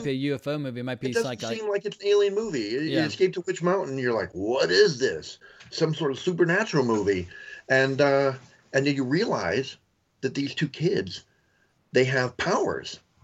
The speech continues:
Speaker 1: You know, uh, they have secret powers. Uh, you know, uh, one guy, the, they both have telekinetic powers, one more than the other, and the other one is more of a, a telepathic. And they don't even know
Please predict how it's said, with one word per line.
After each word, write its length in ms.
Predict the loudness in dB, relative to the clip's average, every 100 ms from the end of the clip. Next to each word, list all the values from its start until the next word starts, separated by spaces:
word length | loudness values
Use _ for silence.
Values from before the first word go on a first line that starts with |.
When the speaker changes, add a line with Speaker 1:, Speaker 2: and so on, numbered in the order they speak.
| -20 _ _ -18 -8 0
Speaker 1:
You 80 |
know, 180 | 2 2
uh, 800 | 2 2 4 2 -2 -8 -8 -10 -4
they 140 | 0 2
have 160 | 2
secret 340 | 2 -2 -2 -2
powers. 520 | 2 2 2 0 -6
Uh, 420 | -6 -2 0 -2 -2
you 140 | -4
know, 200 | -4 -2 0
uh, 220 | 0 -2
one 280 | 0 2 4
guy, 220 | 4 2 2
the, 360 | 2 0 -4 -2
they 140 | 2
both 200 | 6 4
have 320 | 4 0 -4 -6
telekinetic 640 | 0 0 0 -2 -4 -6
powers, 540 | -6 -2 -2 -4 -10 _ _ _ -20 -8
one 300 | 0 2 4
more 240 | 4 4
than 180 | 4 2
the 100 | 2
other, 220 | 2 0
and 100 | 0
the 60 | 2
other 140 | 2
one 160 | 2 0
is 80 | 0
more 160 | 0
of 80 | 2
a, 540 | 2 0 0 0 -2 -4
a 60 | -12 -12
telepathic. 840 | 0 2 2 2 -2 0 -4 -6 -18 -18 -20 -18 -20 -20 -20 _ _ _ _ -2
And 540 | 2 2 2 0 -2 -4 -8 _ _ _ _ 0
they 200 | 4 6
don't 200 | 4 2
even 200 | -2 -4
know 320 | -4 -4